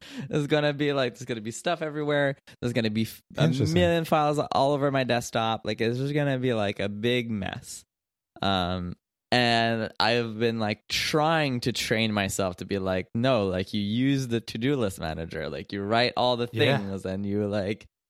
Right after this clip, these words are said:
Speaker 1: you clean stuff up. Like, you need order in order to pro-, progress." But it's very much like I'm fighting an uphill battle <laughs> of, like, my,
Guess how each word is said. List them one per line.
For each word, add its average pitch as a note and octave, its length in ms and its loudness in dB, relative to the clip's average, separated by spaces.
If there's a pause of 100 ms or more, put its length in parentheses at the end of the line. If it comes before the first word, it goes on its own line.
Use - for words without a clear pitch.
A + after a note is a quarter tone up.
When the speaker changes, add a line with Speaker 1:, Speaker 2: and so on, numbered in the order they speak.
(100)
Speaker 1:
you A2 140 -2
clean C3+ 400 0
stuff C3 240 0
up. C#3+ 180 0
Like, G2+ 160 -2
you G#2 140 -4
need B2+ 540 0 (260)
order G#2 580 2 (480)
in A2+ 80 -2
order G#2+ 300 2
to G2 240 0 (320)
pro-, G2 300 -2 (120)
progress." G2 540 0
But G2+ 220 4
it's G2+ 280 0
very A#2+ 380 0
much A#2 220 0
like G2 220 -2 (460)
I'm A2+ 340 4
fighting G#2 480 2
an G2+ 80 0
uphill F#2+ 320 0
battle G2 420 -2 (200)
<laughs> - 200 -4
of, C#3 160 0 (280)
like, - 220 -2 (440)
my, A2 160 2